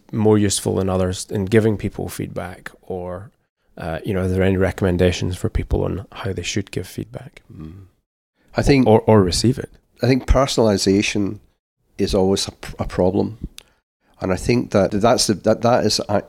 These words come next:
Speaker 2: the enemy of
Speaker 1: Can you define what you mean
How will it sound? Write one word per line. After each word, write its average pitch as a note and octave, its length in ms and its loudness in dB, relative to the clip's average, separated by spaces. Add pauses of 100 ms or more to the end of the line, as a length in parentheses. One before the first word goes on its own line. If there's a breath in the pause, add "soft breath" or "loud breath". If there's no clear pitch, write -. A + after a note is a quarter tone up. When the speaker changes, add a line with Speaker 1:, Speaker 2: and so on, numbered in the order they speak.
(120)
Speaker 2:
the G2 240 0
enemy G2+ 460 0 (580)
of F#2 500 -2 (480)
Speaker 1:
Can - 160 4
you A2 120 0
define G2 420 0
what G2 140 0
you G2+ 80 -2
mean F#2+ 540 -4